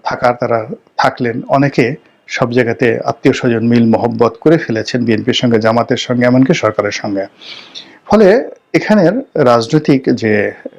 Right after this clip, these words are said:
পট পরিবর্তনের পরে যা হয়, প্রতিপক্ষ যেভাবে ক্ষতিগ্রস্ত হয়, আহ, সেটা আওয়ামী লীগের হয়নি, বরং আওয়ামী লীগ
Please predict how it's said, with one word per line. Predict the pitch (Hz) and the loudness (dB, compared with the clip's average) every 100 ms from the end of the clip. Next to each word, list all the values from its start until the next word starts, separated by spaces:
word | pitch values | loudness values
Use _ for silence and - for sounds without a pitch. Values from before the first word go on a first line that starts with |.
| - _ - | -20 _ -4
পট | 120 - | -4 -4
পরিবর্তনের | 120 117 120 120 - 139 | -4 -2 -2 -2 -2 -2
পরে | 131 151 117 | 2 2 4
যা | 117 120 | 2 2
হয়, | - 127 160 - _ _ _ _ - | 0 0 -2 -12 _ _ _ _ -4
প্রতিপক্ষ | 147 196 185 139 - | 0 0 0 -2 0
যেভাবে | 131 120 - 127 | 0 0 0 -2
ক্ষতিগ্রস্ত | - - 175 120 110 - | 0 0 0 0 -4 -2
হয়, | 113 - 90 | -4 -2 -4
আহ, | - - _ _ _ - 156 143 139 151 | -6 -16 _ _ _ -12 -10 -10 -10 -8
সেটা | - 170 170 135 233 - - _ _ | -2 0 2 0 -2 -8 -20 _ _
আওয়ামী | 135 117 110 | 0 0 -2
লীগের | 110 113 | -6 -4
হয়নি, | - 147 151 175 | 0 2 2 2
বরং | 165 156 | 2 4
আওয়ামী | 135 185 170 | 4 4 2
লীগ | 131 | 0